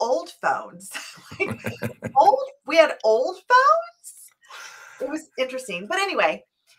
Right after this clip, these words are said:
Speaker 1: so again, different times, different situations.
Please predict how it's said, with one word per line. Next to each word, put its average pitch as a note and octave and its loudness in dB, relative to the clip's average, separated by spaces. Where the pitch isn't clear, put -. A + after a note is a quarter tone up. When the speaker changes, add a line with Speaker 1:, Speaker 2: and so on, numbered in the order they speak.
Speaker 1:
so F4 -2
again, C4+ 0
different B3+ 2
times, G#3 -4
different G#3 -8
situations. - -10